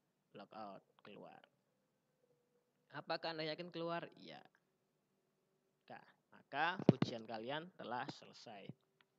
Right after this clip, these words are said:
Lalu berikutnya bagaimana dengan Oke, kita mulai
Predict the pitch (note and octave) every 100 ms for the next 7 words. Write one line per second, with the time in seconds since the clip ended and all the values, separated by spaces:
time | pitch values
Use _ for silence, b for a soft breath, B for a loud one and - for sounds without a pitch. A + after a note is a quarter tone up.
0 | - b b b E3 A3 E3 D#3 D#3+ D3+
1 | D#3+ F3+ C3+ C3 C#3 E3 G#3 G3 C3+ C#3+
2 | D#3 D3+ - - - - - - - -
3 | - - - C#3 - C3+ D#3+ - B2 -
4 | A#2 A#2 A#2 A#2+ A#2+ A#2+ A#2+ A#2+